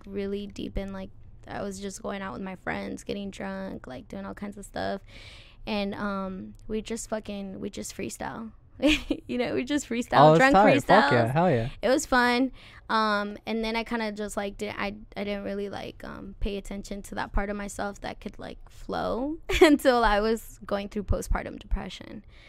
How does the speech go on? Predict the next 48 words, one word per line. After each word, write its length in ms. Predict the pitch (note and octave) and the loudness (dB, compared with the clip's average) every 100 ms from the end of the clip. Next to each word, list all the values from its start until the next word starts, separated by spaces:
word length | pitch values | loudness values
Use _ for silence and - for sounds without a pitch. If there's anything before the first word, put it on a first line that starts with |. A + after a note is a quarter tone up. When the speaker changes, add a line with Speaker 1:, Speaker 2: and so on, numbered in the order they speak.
| - - - | -20 -20 -12
Speaker 1:
And 160 | G3 G3+ | -8 -4
that's 320 | F#3+ - - | -4 -4 -10
when 600 | G#3 G3+ G3 A3 A3 G3+ - - - G3+ | -8 -6 -6 -8 -10 -14 -20 -20 -10 -6
I 220 | G3 G3 | -4 -4
was 200 | G3 - | -6 -8
like, 360 | C3 B2+ - - - - - - - - - - - - | -8 -8 -12 -16 -20 -20 -20 -20 -20 -20 -20 -20 -20 -8
"Fuck 280 | F#3+ B3 - | -4 -2 0
it, 180 | G#3+ - | -2 -2
I'ma 200 | G3+ B3+ | -2 0
just 220 | C4+ B3+ G#3+ | 0 0 0
write 160 | G3+ | 0
a 60 | G#3 | 0
song." 480 | - A3+ B3 G3 G3 - - - - - | 0 2 2 0 -6 -18 -20 -20 -14 -4
And 140 | A#3 | 2
I 80 | B3 | 4
wrote 160 | C#4 | 4
a 40 | D4+ | 10
song. 340 | G4+ A4 G#3 - - - - - | 10 10 6 -4 -20 -20 -20 -6
Like, 200 | A#3 A#3 A#3 | 0 4 4
I 60 | |
wrote 200 | A3 C4 | 4 4
a 40 | C4+ | 8
rap. 400 | G#3 - - - - | 8 8 6 -2 0
And 140 | A3+ | 4
I 80 | B3 | 6
was 140 | B3 A#3+ | 6 4
like, 300 | G#3+ G#3 - - | 0 0 -4 2
"Oh, 120 | D4 | 2
shit, 420 | - - G3 - | 2 -4 -4 -4
like, 160 | A#2 A#2 | -4 0
Speaker 2:
Wow. 280 | G#2 G2+ - - - C4 | 0 0 -4 -14 -6 -2
Speaker 1:
I 60 | |
can 120 | D#4+ | 2
rap." 320 | E4+ B4+ - - - C#5 E4+ | 6 8 6 4 10 10 12
<laughs> 400 | G4+ F4 - - | 10 10 8 2
Speaker 2:
Yeah. 320 | D3 C#3 C3 B2 | 6 8 6 4
Speaker 1:
Yeah, 220 | C4 C#4+ A#3 | 6 8 8
and 180 | A#3+ | 6
so, 220 | - B3+ B3 | 4 4 6
like, 320 | A#3 A3 - - - | 6 4 -2 -20 -2
um, 400 | A3 G#3+ G3+ G#3+ - - | 2 2 0 -6 -10 0
so 140 | C#4 | 8
I 80 | B3+ | 10
would 140 | D#4 D#4 | 10 6
say, 400 | D4 C4 B3 A3+ | 6 8 6 4
like, 240 | A#3 A3 | 0 6
postpartum 460 | A#3+ A#3+ B3+ B3+ B3+ | 6 8 6 6 4
depression, 680 | G#3 G#3+ G3+ G3+ - A3+ | 4 4 2 -2 -4 -6